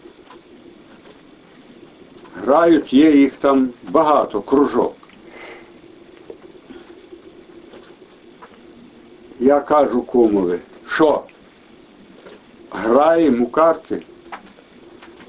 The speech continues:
«Ми отлично грали вроді в карти. Давай з циганами грати в карти». Я прив'язав бичка до іної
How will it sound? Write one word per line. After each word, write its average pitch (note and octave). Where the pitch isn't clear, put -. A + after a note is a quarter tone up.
«Ми C3
отлично C3+
грали F2+
вроді E2+
в -
карти. C3
Давай A#2
з -
циганами F#2
грати F2+
в -
карти». F2+
Я C#3
прив'язав A2+
бичка F#2+
до F#2+
іної F2+